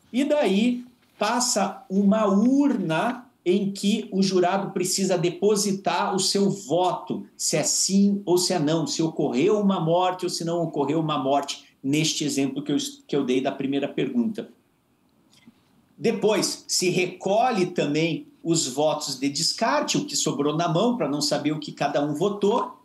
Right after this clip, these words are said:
porque é um voto secreto. E daí o juiz conta, um sim,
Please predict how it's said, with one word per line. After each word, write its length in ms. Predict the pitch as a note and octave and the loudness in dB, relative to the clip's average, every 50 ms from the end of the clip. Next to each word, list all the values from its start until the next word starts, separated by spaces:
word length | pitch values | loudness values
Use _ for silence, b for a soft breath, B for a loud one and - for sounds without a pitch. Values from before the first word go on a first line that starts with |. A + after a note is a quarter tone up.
| _ _ | _ _
porque 280 | _ - B3+ A#3+ - A#3+ | _ -4 -2 0 2 2
é 60 | B3+ | 2
um 100 | B3+ B3+ | 2 2
voto 260 | G3 A3 A#3 A#3+ A#3+ | 4 2 2 2 0
secreto. 760 | - - - C#4 C#4 - A#3+ A3 A3 A3 G#3 G#3 - - - - _ _ _ - | -2 -2 -2 -2 -4 -2 -2 0 2 2 0 -2 -4 -10 -18 -20 _ _ _ -6
E 80 | A3+ | -4
daí 320 | B3 C4 A#3+ A#3 A3+ A#3 C4 | 0 0 0 2 2 2 2
o 60 | A#3+ | 2
juiz 340 | G3 G#3 A#3+ B3 B3+ - - | 2 2 2 2 2 0 -2
conta, 640 | - - A3 A3 G#3+ G#3 F3+ - - - - - - _ - | 0 0 2 2 2 0 0 -2 -4 -4 -6 -8 -12 _ -4
um 200 | - A3+ B3+ C4+ - | 0 0 2 2 2
sim, 640 | - - - - G#3 A#3 B3 A#3+ A#3 G#3 D#3 - | 0 0 -2 0 2 4 4 4 4 2 0 -2